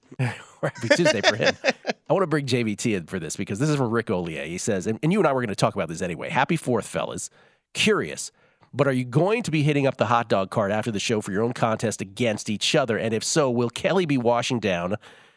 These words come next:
Speaker 1: the, uh, what does he say? The glizzies with a, a nice glass of eggnog?"
Speaker 2: Oh,
Speaker 1: <laughs> Oh, there
Speaker 2: God,
Speaker 1: you
Speaker 2: that
Speaker 1: go.
Speaker 2: sounds disgusting.
Speaker 1: Hashtag less ride. Well, let's take out the eggnog part of it, uh, and let's bring in J V T, our senior N B A analyst, who we will talk about, uh,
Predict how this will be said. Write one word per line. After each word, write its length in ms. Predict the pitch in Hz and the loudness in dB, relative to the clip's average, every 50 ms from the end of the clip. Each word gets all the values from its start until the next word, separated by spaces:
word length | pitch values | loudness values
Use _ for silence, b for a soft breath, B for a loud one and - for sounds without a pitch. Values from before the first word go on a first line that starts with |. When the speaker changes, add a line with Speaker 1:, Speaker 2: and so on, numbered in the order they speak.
| B B - | B B -18
Speaker 1:
the, 320 | 92 92 113 120 117 104 104 | -6 -4 -2 0 0 2 0
uh, 300 | 95 90 82 80 80 78 - - _ _ _ | 0 0 -2 -2 -4 -6 -8 -10 _ _ _
what 100 | - - | -8 -6
does 100 | 120 139 | -4 -4
he 60 | 131 120 | -4 -4
say? 140 | 131 147 | -4 -4
The 120 | - 76 69 | -4 -4 -6
glizzies 500 | 80 - 185 - 147 131 113 98 92 92 | -8 -4 -2 0 0 0 0 -4 -4 -4
with 160 | 92 101 - | -6 -4 -2
a, 140 | 98 85 80 | -2 -2 -2
a 140 | 78 82 78 | -4 -4 -6
nice 360 | 80 90 107 123 127 - - | -4 -2 0 0 0 -2 -4
glass 520 | - - 95 98 104 104 104 107 104 - | -8 -8 -6 -2 -2 0 -2 -2 -2 -4
of 80 | 92 80 | -6 -6
eggnog?" 580 | - - 110 98 - - - - - - - 143 - - | -4 -6 -6 -8 -8 -10 -10 -10 -10 -12 -14 -16 -10 -4
Speaker 2:
Oh, 220 | 156 - 151 131 110 | -2 -2 -2 -2 -2
Speaker 1:
<laughs> 40 | |
Oh, 100 | 139 123 104 | -4 -4 -2
there 80 | 90 | -2
Speaker 2:
God, 200 | - - - - | -2 -2 -2 -2
Speaker 1:
you 60 | - - | -2 -4
Speaker 2:
that 60 | 151 | -4
Speaker 1:
go. 120 | - - | -4 -2
Speaker 2:
sounds 320 | 165 - - 143 135 135 123 | -2 -2 -4 -4 -6 -8 -8
disgusting. 560 | - - - - 165 143 139 - - 135 123 | -4 -4 -4 -2 -4 -4 -4 -6 -2 0 0
Speaker 1:
Hashtag 380 | 117 110 107 - 120 101 95 | 0 0 0 0 -2 -2 -2
less 240 | 87 92 90 - - | -4 -6 -6 -4 -2
ride. 240 | 104 90 76 65 - | -2 -2 -2 -2 -4
Well, 80 | 123 151 | -2 -2
let's 160 | 190 180 - | -2 0 0
take 160 | - 196 160 | -2 0 2
out 120 | 170 156 | 0 0
the 140 | - 139 131 | 0 0 0
eggnog 320 | 131 123 120 101 87 85 - | 0 0 -2 -4 -4 -6 -4
part 220 | - 104 78 71 | -4 -4 -4 -4
of 100 | - - | -8 -10
it, 140 | 80 90 - B B B B B B - | -12 -14 -14 B B B B B B -4
uh, 40 | 135 127 | -4 -2
and 80 | 131 147 | -2 -2
let's 140 | 165 147 | -2 -2
bring 160 | - 151 151 139 | 0 0 2 2
in 120 | 131 117 | 2 2
J 160 | 110 127 123 | 2 0 0
V 100 | 110 113 | 0 -2
T, 160 | 107 - 135 | -2 0 0
our 80 | 110 - | 0 0
senior 280 | - - 156 123 120 113 | 0 -2 0 2 2 0
N 100 | 107 104 | 0 0
B 160 | 98 95 90 | 0 0 0
A 60 | 101 | 0
analyst, 320 | 113 95 80 82 85 - | 0 0 -2 -4 -2 0
who 60 | 160 151 | 2 2
we 100 | 139 135 | 2 2
will 160 | 156 175 151 | 2 2 2
talk 200 | - 135 113 107 | 2 2 0 2
about, 320 | 104 95 87 82 62 58 | 0 -2 -2 -2 -4 -4
uh, 280 | 73 90 85 78 80 | -6 -6 -6 -6 -6